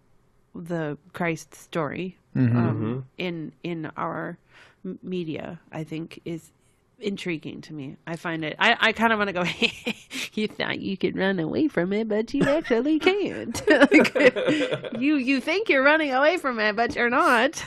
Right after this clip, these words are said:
Speaker 1: <laughs> It's, it's embedded deep within you, and you just,
Speaker 2: Yeah.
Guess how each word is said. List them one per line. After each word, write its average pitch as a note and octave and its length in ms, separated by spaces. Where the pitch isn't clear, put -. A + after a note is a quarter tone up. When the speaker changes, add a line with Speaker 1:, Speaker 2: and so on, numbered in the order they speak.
Speaker 1:
<laughs> - 100
It's, A3 580
it's G#3 220
embedded G#3+ 720
deep C#4+ 320
within A#3+ 420
you, F#3 240
and F#3 160
you F#3+ 80
just, F2 540
Speaker 2:
Yeah. F#2+ 200